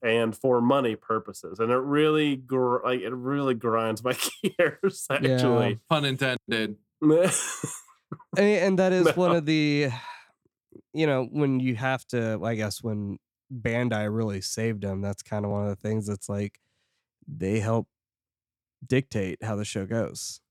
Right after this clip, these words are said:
Speaker 2: you know?
Speaker 1: Yes, a-, and that's the, that's the, that's the other criticism, I guess,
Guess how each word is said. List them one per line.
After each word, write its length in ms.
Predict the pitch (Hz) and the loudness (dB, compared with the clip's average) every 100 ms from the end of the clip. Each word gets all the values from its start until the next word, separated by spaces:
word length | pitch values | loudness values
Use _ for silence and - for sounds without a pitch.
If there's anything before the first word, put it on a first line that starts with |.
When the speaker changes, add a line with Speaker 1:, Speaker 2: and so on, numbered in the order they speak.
| _ | _
Speaker 2:
you 80 | 98 | -8
know? 260 | 95 92 95 _ _ 113 | -6 -4 -6 _ _ -2
Speaker 1:
Yes, 580 | 120 147 120 - - - 180 | 2 4 2 -2 -10 -2 2
a-, 240 | 160 - | 2 4
and 180 | 151 127 | 2 4
that's 220 | 123 - | 2 2
the, 140 | 127 110 | -2 2
that's 360 | 110 107 - - | 0 0 -4 0
the, 720 | 113 110 110 110 110 110 110 120 | 2 4 4 2 2 0 0 -2
that's 180 | 110 - | -2 2
the 100 | 123 | 4
other 140 | 110 | 4
criticism, 680 | 107 127 160 151 123 117 110 | 2 2 2 2 0 2 2
I 80 | 104 | 2
guess, 340 | 107 107 107 | 2 0 0